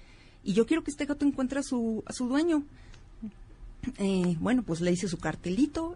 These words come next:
y creo al día siguiente o a los dos días ya estaba con su, con su dueño, que era, eh, un chavo que tuvo que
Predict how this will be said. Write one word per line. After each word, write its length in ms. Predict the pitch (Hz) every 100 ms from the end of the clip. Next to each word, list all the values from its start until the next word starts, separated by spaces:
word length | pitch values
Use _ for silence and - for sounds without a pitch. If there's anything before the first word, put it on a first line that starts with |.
| -
y 480 | 202 190 190 185 - - - - -
creo 180 | - 220
al 100 | 233
día 140 | 220
siguiente 320 | 180 185 190 196
o 80 |
a 40 | 180
los 140 | 170
dos 160 | 185 190
días 260 | 214 233
ya 100 | 214
estaba 280 | 190 - 190
con 200 | - 160
su, 220 | - - 170 - - -
con 140 | -
su 160 | 175 170
dueño, 300 | 170 180 190
que 140 | 196 185
era, 260 | 185 180
eh, 320 | - 170 160 180 - -
un 340 | 190 190 185
chavo 260 | - 180 190
que 100 | 185
tuvo 260 | 196 196 202
que 340 | 196 185